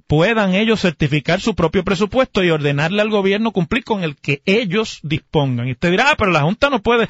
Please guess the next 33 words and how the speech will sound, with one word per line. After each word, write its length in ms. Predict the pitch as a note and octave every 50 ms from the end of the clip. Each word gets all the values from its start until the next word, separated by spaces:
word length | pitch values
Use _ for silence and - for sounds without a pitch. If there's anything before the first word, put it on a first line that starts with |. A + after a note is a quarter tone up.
| - - - -
sentarse 760 | - G3 F#3 F3 - - - G#3 A#3+ A3 - - G#3+ G#3 G3
en 120 | F#3+ F#3 F#3
los, 240 | F3+ E3 - - - - - - -
en 180 | E3+ E3+ E3+
los, 240 | E3+ D#3+ D#3 - - -
en 260 | F3 D#3+ D#3+ D#3 D3+
lo-, 80 | D#3 -
en 120 | E3+ D#3+
los 120 | D#3+ D3 -
puestos 480 | _ G3 A3+ C4 - _ - G#3+ G3
del 120 | G3 F#3+ F#3
gabinete 520 | F3+ F3 E3 E3 E3 G#3+ C4+ B3+ G3+ G#3+
y 20 |
tomar 220 | E3 G3 F#3+ F#3+ G3
la", 100 | F#3+ F#3+
no, 180 | E3+ F3 G3
no, 220 | B3+ C#4+ C4 B3+ - - _ _ _
eso 240 | - F3+ E3 G#3 G3+
no. 160 | G3+ G3+ - - _ - - - - -
Pero 220 | - G#3+ G#3 G3
la 80 | F#3+ F3
Junta 260 | F3 F3 E3+ - G#3
puede 240 | G3 G#3 G3 F#3+ G3
ir 60 | G3 G3+
a 60 | G3
los 120 | G3+ G3
tribunales 640 | - - G#3+ A3 A3+ G#3+ G3 F#3+ G3+ G#3+ G#3 E3+ D3
y 80 | D3
pedirle 360 | - - C3+ C#3 C#3+ D#3 E3+
al 60 | F3+ D#3
tribunal 280 | - E3+ G3 A3+ -
que 80 | - F3+
ordene. 500 | D3+ B2+ B2 C3+ C3+ C3+ B2+ A#2 G2+